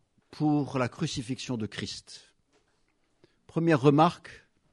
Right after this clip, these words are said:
ce sont tous les deux des petits villages en dehors de Jérusalem, ce qui est triste. Parce que normalement, c'était Jé-, Jérusalem, Sion,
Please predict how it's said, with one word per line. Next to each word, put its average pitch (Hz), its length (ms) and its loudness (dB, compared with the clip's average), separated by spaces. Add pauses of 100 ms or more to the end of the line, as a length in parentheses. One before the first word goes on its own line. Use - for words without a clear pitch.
(360)
ce 131 200 -6
sont 147 200 -4
tous 196 140 -6
les 165 140 2
deux 170 180 2
des 139 100 0
petits 147 300 -8
villages 139 380 0
en 110 120 -2
dehors 135 460 -2
de 131 80 -6
Jérusalem, 101 540 -6
ce - 100 -14
qui 127 160 -6
est 113 100 -6
triste. - 460 -10 (720)
Parce 107 140 -10
que 143 80 -4
normalement, 147 400 0
c'était 127 280 -4
Jé-, 127 760 -2
Jérusalem, 120 720 2 (180)
Sion, 202 560 0